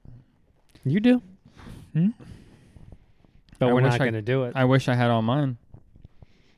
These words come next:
Speaker 1: I got one you can borrow.
Speaker 3: No, but I had the Pokemon ones. They were cool.
Speaker 1: Hey, I have the Mario one.
Speaker 3: Can't get those anymore.
Speaker 1: Yeah, you can.
Speaker 2: You could, but it would.
Speaker 1: You got a seven hundred dollar check thrown at you last week.
Speaker 2: No, that was expense reimbursement.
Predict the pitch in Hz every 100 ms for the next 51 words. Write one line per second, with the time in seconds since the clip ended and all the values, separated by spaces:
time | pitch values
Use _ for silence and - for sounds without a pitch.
0 | _ 208 294 233 127 104 98 98 95 107
1 | _ _ _ - _ _ _ 139 123 139
2 | 170 180 156 123 - 127 - 120 104 104
3 | 98 95 - - 117 123 117 - 107 98
4 | - _ _ _ _ _ _ _ - 247
5 | 143 175 190 151 127 185 147 104 101 107
6 | 139 120 117 110 104 107 107 104 104 -
7 | - _ _ _ _ _ _ - 285 120
8 | 151 - _ _ _ - 117 104 123 120
9 | 101 101 101 104 104 - 113 - 160 202
10 | 160 196 185 185 185 185 175 156 - 214
11 | - 120 113 - 104 101 - 101 - _
12 | 127 120 113 127 147 123 127 - 165 -
13 | 104 95 90 92 - -